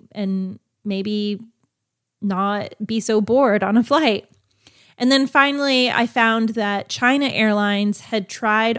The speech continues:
offering the family couch zone in one section of their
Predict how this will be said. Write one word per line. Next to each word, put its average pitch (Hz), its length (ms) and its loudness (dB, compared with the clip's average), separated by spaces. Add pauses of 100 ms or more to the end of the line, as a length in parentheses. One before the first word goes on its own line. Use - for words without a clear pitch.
offering 202 640 0
the 190 100 -4
family 226 680 -2
couch - 540 -2 (100)
zone 196 640 0 (360)
in 220 220 2
one 226 240 2
section 220 540 -2
of 185 240 -4
their 202 500 -2